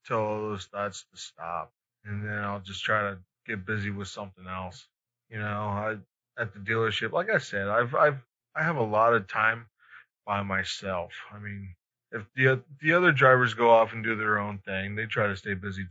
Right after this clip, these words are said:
too, and I usually just stay up on the front, like, service drive, and I'll be standing there, and if, good Lord, man, if my, my earphones go dead, <laughs> I'm just stuck with no one to talk to.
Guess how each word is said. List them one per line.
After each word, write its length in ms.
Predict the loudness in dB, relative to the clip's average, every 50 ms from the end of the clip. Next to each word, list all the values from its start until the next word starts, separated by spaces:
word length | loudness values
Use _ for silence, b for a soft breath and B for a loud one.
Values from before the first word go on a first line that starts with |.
| -10
too, 160 | -10 -8 -4 0
and 80 | 2
I 120 | 4 4 4
usually 420 | 4 2 0 -2 -4 -8 -8 -8
just 220 | -8 -10 -12 -12 -12
stay 240 | -10 -6 -4 -4 -4
up 120 | -4 -6 -8
on 180 | -10 -12 -10 -10
the 80 | -12 -14 -16 -18 -20 -12 -6
front, 240 | -6 -4 -4 -6 -8 _ _ _ _ _ _ _ _
like, 240 | -14 -14 -14 -14 -14
service 420 | -6 -2 0 0 0 0 -4 -10 -10
drive, 340 | -6 -4 -2 -2 -2 -2 -6 -10 -18 _ _ _ _ _ _ -6
and 580 | -2 0 0 0 0 0 -2 -4 -6 -8 -10 -12 -16 _ _ _ _ _ _ -4
I'll 120 | -4 -4
be 160 | -2 -4 -6
standing 380 | -6 -4 0 0 0 2 2 0
there, 420 | 2 4 4 4 4 4 2 0 -4
and 80 | -6
if, 60 | -8 -12 -20 _ _ _ B B B B B B B B _ _ _ -10 -8
good 180 | -6 -6 -4
Lord, 280 | -2 -2 -2 -2 -2 -2
man, 220 | -4 -6 -4 -4
if 120 | -6 -6 -6
my, 340 | -4 -2 0 -2 -2 -4 -6 _ _
my 300 | -8 -4 -2 -2 -2 -2
earphones 680 | -2 2 4 6 6 6 4 0 -4 -2 -2 -2 -4 -4
go 220 | -6 -6 -6 -6 -6
dead, 460 | -6 -8 -8 -6 -4 -4 -4 -6 -8 -12 _ _ _ -6
<laughs> 580 | -6 -4 -4 -2 -2 -2 0 0 0 -2 0
I'm 500 | -2 -4 -4 -4 -6 -8 -8 -8 -10 -10
just 420 | -8 -4 -2 0 0 -2 -2 -8 -12
stuck 400 | -14 _ -8 -4 -2 -2 -4 -4 -8 -16 _ _ _ _ _ _ -12
with 120 | -8 -4
no 140 | -4 -2 -2
one 160 | -2 -2 -4
to 60 | -6 -8
talk 360 | -6 -4 -4 -2 -4 -4 -8 -14
to. 180 | -20 -20 -20